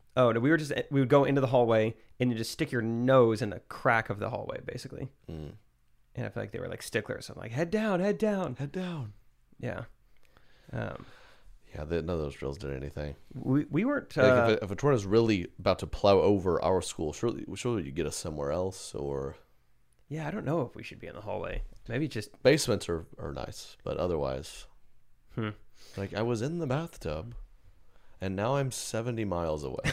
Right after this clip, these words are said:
Speaker 1: <laughs> The movie Twister came out when I was a kid and made me kinda wanna get swept away a little bit by a tornado.
Speaker 2: That was a fun thought.
Speaker 1: Yeah.
Speaker 2: Like, wow, I could just, who knows where I'll go.
Speaker 1: But also one time in the movie, I think they, like, they, like, strapped themselves to, like, a, like, a well, like, something that went down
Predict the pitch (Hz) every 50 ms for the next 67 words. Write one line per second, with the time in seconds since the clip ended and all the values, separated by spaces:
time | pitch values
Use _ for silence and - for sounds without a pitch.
0 | - - 226 - - - - - - - - - - - - - - 113 - -
1 | - - - - - - - - - - - - - - - - - - - -
2 | - - - - - - - - 117 135 131 147 208 262 269 - - - 143 131
3 | 135 - 139 120 110 104 98 - - - 123 113 110 107 87 107 104 104 104 98
4 | - 117 101 104 104 104 104 120 170 202 147 - - 131 123 117 110 104 104 98
5 | - - - 98 98 - - 92 98 - - - 110 107 95 92 90 - - -
6 | 95 - - - 90 82 82 - - - - - - - _ - 95 110 107 104
7 | 101 101 101 101 87 - 90 80 71 71 69 58 55 - - _ - 123 127 85
8 | - - - 85 95 - - - - - - - - - - - - - - _
9 | _ _ _ _ _ _ _ _ _ _ - 92 82 78 - 78 80 80 90 90
10 | 73 69 69 62 64 64 - _ _ _ _ - 117 120 156 - - 135 127 117
11 | 131 120 113 113 113 113 110 110 110 104 - - 113 - 147 135 - 123 113 104
12 | 98 98 - - - - - - - - - - 127 117 123 - - - 156 120
13 | 127 - 139 135 - 151 131 123 117 - - - - 143 139 123 120 117 - 101
14 | 92 - - - - - 107 101 101 104 113 113 117 147 160 - - 110 - 131
15 | 120 110 107 113 117 110 117 113